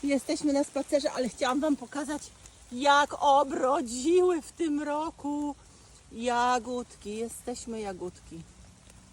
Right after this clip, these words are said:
Zobaczcie, zobaczcie, ile ich tu jest. Musimy po nie przyjść. No, dzisiaj pada, to już uciekamy, ale może jutro przyjdziemy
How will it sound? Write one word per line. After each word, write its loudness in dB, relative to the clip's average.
Zobaczcie, -4
zobaczcie, -2
ile -4
ich -4
tu -10
jest. -2
Musimy -4
po -4
nie -4
przyjść. -2
No, -6
dzisiaj -2
pada, 4
to -4
już -8
uciekamy, 0
ale 0
może -2
jutro -4
przyjdziemy -6